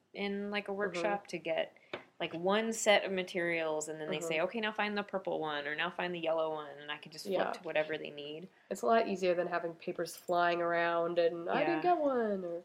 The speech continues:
Speaker 1: Totally.
Speaker 2: um, but of course that involves putting together the folders. Um,
Speaker 1: It's kind of
Speaker 2: and
Speaker 1: obvious, but a lot of times, like, you just don't think about it.
Speaker 2: Yeah.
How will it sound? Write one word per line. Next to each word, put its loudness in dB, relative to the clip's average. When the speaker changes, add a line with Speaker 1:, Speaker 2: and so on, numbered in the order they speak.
Speaker 1:
Totally. -4
Speaker 2:
um, 0
but 6
of 0
course 6
that 10
involves 6
putting 2
together 4
the -8
folders. 4
Um, 0
Speaker 1:
It's -8
kind 8
of 4
Speaker 2:
and 8
Speaker 1:
obvious, 6
but 0
a 4
lot 6
of 2
times, -4
like, -6
you -12
just -14
don't -8
think -12
about -6
it. -10
Speaker 2:
Yeah. -2